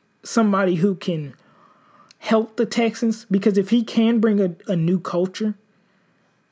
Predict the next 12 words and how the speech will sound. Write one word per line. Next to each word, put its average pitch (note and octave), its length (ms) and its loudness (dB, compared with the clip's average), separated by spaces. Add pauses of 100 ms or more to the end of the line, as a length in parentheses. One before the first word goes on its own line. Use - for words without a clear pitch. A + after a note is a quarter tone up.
(320)
that's C4 240 -2
cool. B2+ 400 -4 (320)
Uh, A#3+ 200 -2
that's C4 240 -2
fine. C3 440 -8 (720)
But E3+ 380 2 (1400)
what G3+ 260 2
it B3+ 200 -2
screams A3 420 0
to G#3 100 2
me, D3 300 -2 (720)
okay, D3 420 0